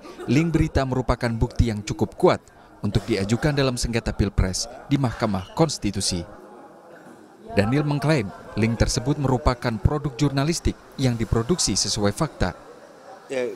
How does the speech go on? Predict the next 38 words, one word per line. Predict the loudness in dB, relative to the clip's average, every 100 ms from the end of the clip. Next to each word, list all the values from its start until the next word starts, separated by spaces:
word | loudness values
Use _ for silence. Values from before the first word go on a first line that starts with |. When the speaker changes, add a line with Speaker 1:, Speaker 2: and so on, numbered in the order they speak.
| -10 -8
Speaker 2:
gini | 2 4 6
loh, | 4
pertama | 4 2 2 2 2 2 0 0
kan | 0
seperti | 0 -2 0 0
di | 2 2
banyak | 2 2 2 0
di | 0
apa, | 2 2 2 -2
eh, | 0 0 2 4 4 4 2 0
disampaikan, | -2 -4 -2 -2 -2 0 0 2
link | 2 4 4 4
berita | 2 2 0 2
itu | 0 2
adalah | 4 4 2 2 2 2
pintu | 0 0 0 0
fakta | 0 0 0 0
dan | 0 -2
data. | -4 -6 -8 -8 -12 -14 -16 -16 0
Kalau | 4 6
ada | 6 4
yang | 4
menyatakan | 4 4 4 4 2 2 2
link | 2 2 2
berita | 2 2 0 0
itu | -4 -6 0 0 2
tidak | 0 0 0 2
valid | 2 2 0
sebagai, | -2 0 0 2 -2 -2 -12 -18 -14 0
eh, | 2 4 2 0
apa, | 0 -2
bukti | -2 -2 0
hukum, | 0 0 0
berarti | 2 2 0
kerja | 0 2 2 2 4
Anda | 2
selama | 2 0 2 0
ini | 0 2 0